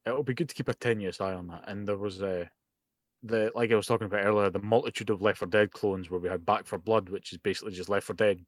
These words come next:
but from a different company. And, you know, it's basically gonna play and look almost the same as the original Left four Dead,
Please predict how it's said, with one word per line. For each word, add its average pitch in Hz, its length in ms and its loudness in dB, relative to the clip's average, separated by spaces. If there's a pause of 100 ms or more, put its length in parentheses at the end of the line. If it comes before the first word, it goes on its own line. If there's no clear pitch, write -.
but - 160 -2
from 104 140 -6
a 98 80 -4
different 104 260 -6
company. 101 380 -8 (360)
And, 104 380 -2 (340)
you 107 100 -10
know, 104 100 -8
it's 110 160 -6
basically 147 320 2
gonna 113 160 0
play 120 240 4
and 101 160 -2
look 117 240 -2
almost 110 320 0
the 95 80 -6
same 101 200 -2
as 98 100 -6
the 107 80 2
original 98 280 0
Left 101 160 -2
four 92 80 -10
Dead, 95 260 -2